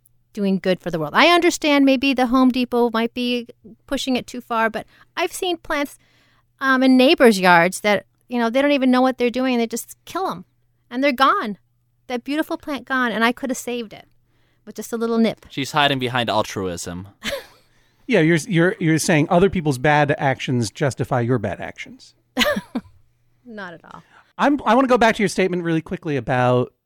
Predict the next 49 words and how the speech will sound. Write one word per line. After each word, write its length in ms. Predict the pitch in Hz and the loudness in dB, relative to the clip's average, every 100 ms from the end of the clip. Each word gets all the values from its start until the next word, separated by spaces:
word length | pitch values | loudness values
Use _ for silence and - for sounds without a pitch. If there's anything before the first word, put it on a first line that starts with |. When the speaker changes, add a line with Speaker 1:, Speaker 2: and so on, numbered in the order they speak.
| _ | _
Speaker 3:
he's 180 | 170 135 | -4 -2
twenty-one, 600 | 170 147 131 110 95 131 - | 0 2 2 2 -2 -10 -4
'cause 180 | 139 - | -2 0
I 340 | 185 277 254 - _ _ | 2 4 2 -2 _ _
presumed 560 | 165 131 139 123 - - _ - - | -2 2 4 4 0 -10 _ -20 -6
initially 400 | 151 165 - 127 | 0 0 2 -2
that 240 | 123 123 | -2 -4
to 80 | - | -4
mean, 400 | 117 117 117 113 - _ _ _ _ _ _ _ 143 | -2 -2 -2 -4 -10 _ _ _ _ _ _ _ -4
uh, 260 | 131 127 - | -2 0 0
a, 180 | 139 131 139 | -2 -2 -8
a 40 | |
phrase 400 | - 165 147 131 | -4 2 2 2
that 80 | 135 | 2
I'm 140 | 123 | 2
gonna 140 | 123 123 | 2 2
make 180 | 123 127 | 2 0
up 140 | - | -2
right 140 | 123 | -2
now. 260 | 120 117 117 | 0 0 0
"He's 160 | 127 - | 0 0
twenty-one, 480 | 175 180 175 180 | 2 4 4 2
my 160 | 175 139 | 2 0
job 280 | 117 131 139 | 2 2 2
is 100 | 143 | 2
done," 440 | 135 113 80 - - | 2 2 -2 -8 -6
which 160 | 160 | -2
is 80 | 143 | 0
to 80 | 135 | 0
say, 280 | 180 156 151 - | 2 2 2 -2
I 100 | 135 | -2
don't 140 | 139 | -2
care 160 | - 165 | 0 2
what 100 | 156 | 2
he 60 | 156 | 2
thinks. 420 | 156 151 - - _ _ _ _ _ - _ | 2 2 0 -6 _ _ _ _ _ -20 _
He 80 | 165 | -2
should 140 | 147 | 2
go 100 | 147 | 4
live 140 | 147 143 | 6 6
his 120 | 135 | 6
own 140 | 139 | 6
life 280 | 131 123 - | 4 2 0
and 100 | 151 | -2
get 120 | 127 | 2
out 100 | 123 120 | 2 2
of 40 | |
my 100 | 117 | 0
business. 540 | 117 113 110 95 - | 0 0 0 -6 -14